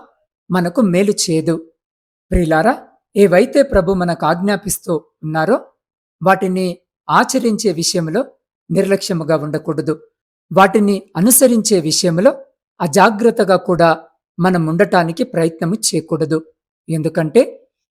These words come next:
దేవునితో మనకున్న సంబంధాన్ని పోగొట్టుకుంటే మన జీవితము నిష్ప్రయోజనమైపోతుంది. ద్రాక్షవల్లిలో నుండి తీగె వేరు చేయబడితే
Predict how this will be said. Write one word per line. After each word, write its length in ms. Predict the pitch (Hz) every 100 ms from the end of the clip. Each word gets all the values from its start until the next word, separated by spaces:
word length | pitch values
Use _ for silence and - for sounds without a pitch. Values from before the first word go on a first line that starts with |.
| -
దేవునితో 520 | 139 220 208 165 220
మనకున్న 720 | 226 160 214 269 240 226 196 _ _ _
సంబంధాన్ని 720 | - - 175 196 196 165 180
పోగొట్టుకుంటే 1000 | 254 170 160 165 160 160 147 165 156 - _ _ _ -
మన 180 | 143 190
జీవితము 760 | 220 202 160 - 151 151 151 _ _ _
నిష్ప్రయోజనమైపోతుంది. 1500 | 160 - - 165 160 160 156 147 151 151 151 160 151 156 156 _ _ _ _ 147
ద్రాక్షవల్లిలో 880 | 165 175 - - 220 185 175 175
నుండి 580 | 170 165 151 170 156 - _ _ _ _ -
తీగె 460 | 240 226 220 - _ -
వేరు 440 | 151 165 180 -
చేయబడితే 600 | 185 160 165 - 285 -